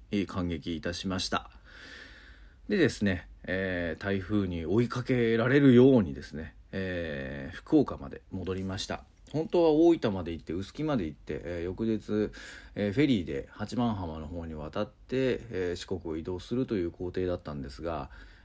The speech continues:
えー、何日か前にキャンセルしました。案の定、やっぱりフェリーも、うーん、欠航になりまして、えー、海路から行く道は閉ざされたので、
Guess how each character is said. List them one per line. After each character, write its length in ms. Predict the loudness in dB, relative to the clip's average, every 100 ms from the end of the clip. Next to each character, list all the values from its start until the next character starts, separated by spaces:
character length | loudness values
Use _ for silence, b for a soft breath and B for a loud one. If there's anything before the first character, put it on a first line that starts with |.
| -6
え 380 | 0 2 2 2
ー、 40 |
何 160 | 2 2
日 160 | 0
か 100 | -2
前 260 | -4 -2 -2
に 300 | -4 -8 -10
キ 80 | -8
ャ 60 | -8
ン 80 |
セ 100 | -8
ル 100 | -10
し 160 | -12 -10
ま 120 | -10
し 100 | -10
た。 160 | -14 -16 -18 -10 -2
案 160 | 0
の 80 | 2
定、 260 | 0 -2 -6
や 60 | -8
っ 40 |
ぱ 100 | -4
り 140 | -4
フ 140 | -4 -4
ェ 40 |
リ 120 | -4
ー 40 | -6
も、 200 | -10 -12 _ -10
う 40 |
ー 20 |
ん、 560 | -8 -8 -8 -8 -8 -10
欠 200 | -8 -10
航 240 | -2 2
に 100 | 4
な 100 | 2
り 80 | 2
ま 120 | 0
し 120 | -2 -6
て、 160 | -10 -10 b b -10
え 960 | -6 -6 -6 -8 -10 -12 -12 -12 -14
ー、 40 | -4
海 140 | -2
路 140 | -2 -4
か 120 | -6
ら 80 | -8
行 100 | -10
く 120 | -10
道 220 | -10 -8
は 60 | -6
閉 260 | -2 -2
ざ 20 | 2
さ 120 | 0
れ 100 | 0
た 100 | -6
の 120 | -10
で、 140 | -10